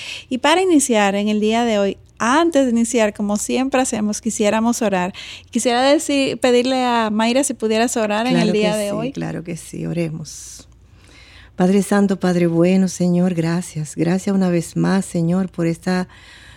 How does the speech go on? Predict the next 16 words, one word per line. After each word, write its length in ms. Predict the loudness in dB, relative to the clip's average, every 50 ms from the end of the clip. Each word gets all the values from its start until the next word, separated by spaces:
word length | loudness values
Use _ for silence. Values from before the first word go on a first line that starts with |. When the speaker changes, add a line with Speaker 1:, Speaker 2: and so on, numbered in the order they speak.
| -20 -20 -6 2
Speaker 2:
nueva 220 | 4 6 6 6
oportunidad 520 | 4 2 0 0 2 2 2 4 2 2 0
que 120 | 0 -2
tú 100 | 0 0
nos 220 | 0 0 -2 -4 -4
das, 260 | -4 -2 -2 -2 -2
Señor, 540 | -2 0 0 2 2 2 2 2 2 0 0
de 520 | 0 0 0 0 0 -2 -2 -4 -6 -10 _ -10 -8
estar 300 | -8 -6 -2 -2 0 0
aquí, 420 | 0 0 -2 -2 0 0 2 2
Señor, 540 | 0 -2 -2 -2 0 0 0 2 0 0 0
hablar 340 | 0 -2 0 0 0 0 0
de 160 | 0 -2 -2
ti, 420 | -2 0 0 0 2 0 -2 -4 -8 -16 -20 -20 -20 -20 -20 -20 -20 -20 -20 -20 -20 -20 -20 -20 -20 -20 -20 -20 -12 0
de 140 | 0 0 0
tu, 500 | 2 2 2 4 4 4 4 2 0